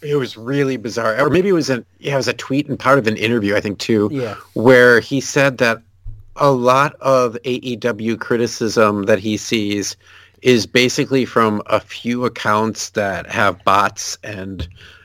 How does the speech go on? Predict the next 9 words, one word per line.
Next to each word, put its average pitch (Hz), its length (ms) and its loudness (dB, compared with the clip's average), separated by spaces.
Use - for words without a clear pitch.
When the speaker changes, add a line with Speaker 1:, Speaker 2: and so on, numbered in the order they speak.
Speaker 1:
it 107 160 4
all 110 240 6
looks 107 260 -2
the 123 60 -6
same. 98 520 -2
And 110 400 -2
Speaker 2:
<laughs> 147 80 -6
Speaker 1:
wow, 131 680 0
stop. 151 500 -2